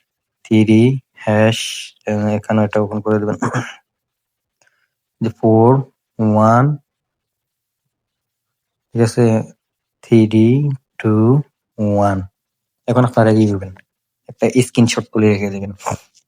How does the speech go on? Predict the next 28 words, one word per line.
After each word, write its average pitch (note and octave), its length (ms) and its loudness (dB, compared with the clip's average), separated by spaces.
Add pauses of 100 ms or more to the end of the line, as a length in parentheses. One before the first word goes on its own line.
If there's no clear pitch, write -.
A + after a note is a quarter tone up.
(1300)
একটা B2 340 -2 (200)
স্ক্রিনশট A#2 560 0
তুলে A2 180 2
রেখে G#2 200 -2
দাও। G#2+ 140 -4
সেম A#2+ 300 2
প্রসেস A#2+ 220 0
আপনার A#2 240 -2
মেইন G#2+ 200 -2
অ্যাকাউন্টে G2+ 380 -2
রাখবেন। G2+ 300 -2 (360)
যেগুলো G#2+ 280 4
ফেক A#2 240 0
রেফার A#2 240 0
করবেন, A#2+ 220 4
ওগুলো G#2 240 2
আরও G2+ 140 2
রেখে F#2+ 220 -2
দেবেন, F#2+ 240 -8 (380)
ঠিক G#2+ 120 -4
আছে? A2+ 180 0 (640)
তো A2 120 -6 (420)
মেইন B2+ 280 4 (200)
যেটা, B2+ 300 2
ওটা A2+ 160 2
আপনাদের A2 280 0
রাখা G#2+ 220 0
লাগবে, G#2 320 0